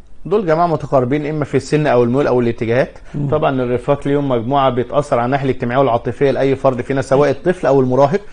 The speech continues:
Speaker 1: عشان لو قالك دور الرفاق على الطفل أو المراهق. طبعًا أحد الأطر المرجعية ليه للطفل أو المراهق،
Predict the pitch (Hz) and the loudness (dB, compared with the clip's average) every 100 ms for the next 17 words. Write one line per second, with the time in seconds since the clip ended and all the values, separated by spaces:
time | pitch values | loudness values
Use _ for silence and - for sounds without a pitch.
0 | - - 104 120 117 135 127 139 131 135 | -14 -10 -6 0 2 2 2 0 0 -2
1 | 135 120 147 147 120 113 110 117 139 180 | 0 0 0 0 0 -2 -2 -2 0 -2
2 | - - - - 151 143 151 139 135 120 | -8 -16 -8 0 2 2 2 0 0 0
3 | 143 147 131 120 120 123 139 123 151 196 | 0 2 2 2 2 4 4 4 0 -2
4 | 117 113 147 143 120 123 147 | -4 -2 2 2 2 6 4